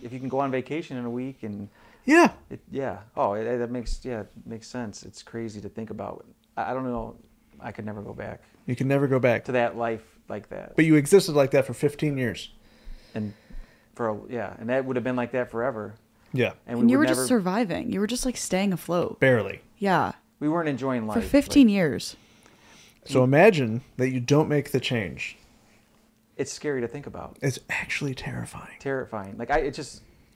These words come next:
Speaker 1: I'm like, I feel blessed that I made, like, it's just so weird how it all happened. Like,
Speaker 2: Mm-hmm.
Speaker 1: four years ago, we made that decision, and,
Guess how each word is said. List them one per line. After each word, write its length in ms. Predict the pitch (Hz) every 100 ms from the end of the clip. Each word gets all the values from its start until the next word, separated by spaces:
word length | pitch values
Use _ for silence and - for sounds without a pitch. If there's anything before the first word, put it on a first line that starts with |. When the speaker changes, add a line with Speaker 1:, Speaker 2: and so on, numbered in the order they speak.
| _ _ -
Speaker 1:
I'm 80 | 127
like, 140 | 120
I 60 | 113
feel 180 | 156
blessed 420 | 110 113 131 135 -
that 100 | 113
I 100 | 110
made, 300 | 117 127 123
like, 100 | 123
it's 80 | 104
just 160 | 120
so 100 | -
weird 220 | 143 143 127
how 120 | 120
it 40 |
all 160 | 101 120
happened. 360 | 117 117 113 104
Like, 260 | 101 - - - - -
Speaker 2:
Mm-hmm. 280 | 135 120 127 123 - - _ _
Speaker 1:
four 200 | 147 156
years 300 | 143 139 127
ago, 320 | 123 131 123 117
we 120 | 113
made 200 | 117 123
that 140 | 117
decision, 540 | 113 110 117 110 110 110
and, 260 | 104 98